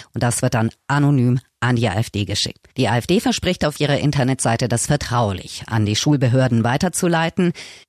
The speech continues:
Die Präsidentin des Bayerischen Lehrer- und Lehrerinnenverbandes, Simone Fleischmann,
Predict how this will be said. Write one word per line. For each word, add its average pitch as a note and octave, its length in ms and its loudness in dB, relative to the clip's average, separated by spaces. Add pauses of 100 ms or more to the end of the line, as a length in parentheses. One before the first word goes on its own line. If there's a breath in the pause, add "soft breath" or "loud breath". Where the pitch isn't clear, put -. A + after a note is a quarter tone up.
(280)
Die C#3 80 2
Präsidentin C3 640 0
des G#2+ 200 -2
Bayerischen A#2 500 0
Lehrer- A2+ 400 0
und A2 140 0
Lehrerinnenverbandes, G#2 1080 -2
Simone C3+ 300 2
Fleischmann, E3+ 520 0